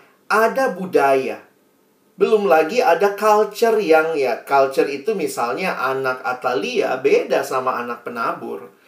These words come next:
Anak Atalia beda sama anak I P K, beda sama anak Dian Harapan. Nah, itu sebenarnya pen-, pengenalan lebih dalam itu akan menjadi sesuatu yang lebih penting bagi saya ketimbang,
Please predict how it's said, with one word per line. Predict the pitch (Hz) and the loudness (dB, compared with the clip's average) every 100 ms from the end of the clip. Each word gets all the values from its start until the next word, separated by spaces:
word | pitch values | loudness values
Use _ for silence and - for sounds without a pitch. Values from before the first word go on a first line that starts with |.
| - - | -20 -8
Anak | 127 127 123 - | -4 -4 -4 -8
Atalia | - - 113 156 233 143 135 | -10 -6 -6 -4 -2 0 0
beda | 117 131 220 | -2 -4 -4
sama | 185 139 131 127 | -4 -4 -4 -4
anak | 127 | -8
I | 123 - | -10 -6
P | 131 - | -4 -4
K, | - 240 240 | -6 -6 -6
beda | 233 240 226 | -8 -8 -8
sama | 190 - 131 | -6 -4 -4
anak | 131 - | -6 -8
Dian | 123 123 120 | -6 -6 -4
Harapan. | 117 123 151 - 135 | -6 -6 -4 -4 -4
Nah, | 139 151 - | -4 -6 -8
itu | 170 - | -10 -10
sebenarnya | 285 208 151 151 190 190 131 120 - - _ | -6 0 0 2 0 -2 -6 -8 -16 -20 _
pen-, | 208 196 180 - _ _ _ _ | -2 0 -4 -14 _ _ _ _
pengenalan | 208 196 196 196 190 190 190 185 180 | 0 2 2 4 2 2 0 -2 -2
lebih | 170 160 | -2 -4
dalam | 147 139 143 135 196 196 | 0 2 4 2 0 -2
itu | 196 - 240 | -8 -2 2
akan | 156 160 185 180 | 2 2 -2 -4
menjadi | 165 147 135 185 | -4 0 0 0
sesuatu | - 165 151 135 131 165 | -4 -4 0 2 2 0
yang | 139 | -2
lebih | 135 127 131 - | 0 -2 -2 -6
penting | 175 185 190 147 | -6 -4 -6 -4
bagi | 120 120 | -4 -6
saya | 123 117 135 | -6 -2 -2
ketimbang, | 156 160 147 127 143 165 | -2 -6 -8 -2 0 0